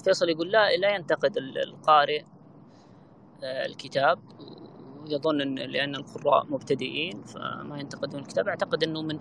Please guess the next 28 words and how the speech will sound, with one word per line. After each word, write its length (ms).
أبسط 440
حقوق 460
القارئ 460
إنه 260
ما، 140
إذا 340
ما 120
أعجبه 440
كتاب 320
يقول: 260
"أنا 140
ما 120
أعجبني." 500
هذه، 340
هذه 140
نقطة 460
متفق 420
عليها 400
في 140
حقوق 320
القراء، 420
مثل 280
ما 300
ذكر 260
صاحب 320
كتاب 280
متعة 280
القراءة. 400